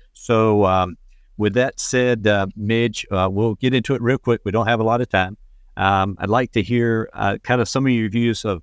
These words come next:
where we are with this four pillar of therapy, uh, how you're using that, uh, how do you, um, start working your patients into that process and,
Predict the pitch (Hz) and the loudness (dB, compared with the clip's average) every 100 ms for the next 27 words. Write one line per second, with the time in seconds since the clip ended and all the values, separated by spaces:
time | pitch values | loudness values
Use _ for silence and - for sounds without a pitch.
0 | - 104 120 131 110 113 101 95 - - | -6 -2 0 0 2 2 0 -4 -8 -4
1 | 117 127 120 - 120 131 131 113 - - | -2 0 -2 -2 0 0 -2 -6 -6 -4
2 | 113 117 - 147 156 _ _ _ _ - | 0 0 0 -2 -2 _ _ _ _ -4
3 | 95 92 - - 107 113 113 110 98 113 | -2 -2 -6 -8 -2 0 0 -2 -4 -2
4 | 123 110 120 117 113 113 113 107 85 90 | -2 0 0 0 2 2 2 0 -4 -2
5 | 98 107 101 95 92 - 87 87 87 _ | 0 0 0 -2 -6 -4 -2 -2 -4 _
6 | - - 113 107 - - 104 120 - 110 | -16 -2 0 0 -4 -8 -2 -2 0 0
7 | 107 - 110 107 107 - 113 107 98 - | 0 2 2 2 -2 -2 0 0 -2 0
8 | 110 104 - 107 101 - 85 | 0 2 2 0 0 -2 -8